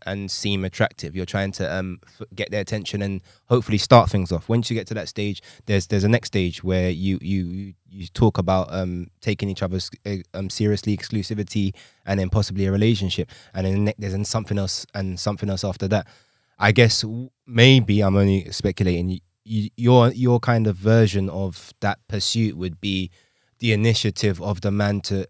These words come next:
to make it known that the, I guess the interest he first saw in you is still what exists. You're still the one for him, and you wanna kind of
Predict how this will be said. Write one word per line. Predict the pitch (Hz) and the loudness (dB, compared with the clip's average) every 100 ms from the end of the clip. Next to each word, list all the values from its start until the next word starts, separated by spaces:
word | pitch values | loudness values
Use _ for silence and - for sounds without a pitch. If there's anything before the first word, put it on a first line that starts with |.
| _ | _
to | - 98 92 90 _ _ _ | -4 -2 -2 -6 _ _ _
make | 98 117 123 - | 0 4 4 2
it | 120 101 | -2 2
known | 113 113 107 98 | 2 4 2 0
that | 92 - _ _ _ _ _ _ _ _ _ 107 | -2 -6 _ _ _ _ _ _ _ _ _ -2
the, | 110 - | -2 2
I | 101 | 4
guess | 110 107 | 4 4
the | 120 | 0
interest | 113 139 117 120 110 - | 2 2 4 2 0 -2
he | 110 | -4
first | 117 110 98 | 0 0 2
saw | - 120 110 | 4 6 6
in | 92 | 4
you | 90 92 - | 2 0 0
is | 98 82 | 0 0
still | - - 107 | -4 2 4
what | 104 90 | 4 0
exists. | 87 95 - | -4 -4 -2
You're | 95 | -4
still | - 107 | 2 2
the | 98 | 2
one | 92 98 | 0 -2
for | 92 110 107 | -2 0 0
him, | 92 87 110 - _ _ | 0 -4 -4 -8 _ _
and | 92 95 92 90 - - _ | -2 0 -2 -6 -10 -18 _
you | 101 101 | -2 0
wanna | 98 101 90 | 2 0 0
kind | 104 95 95 | 0 2 0
of | 87 | -2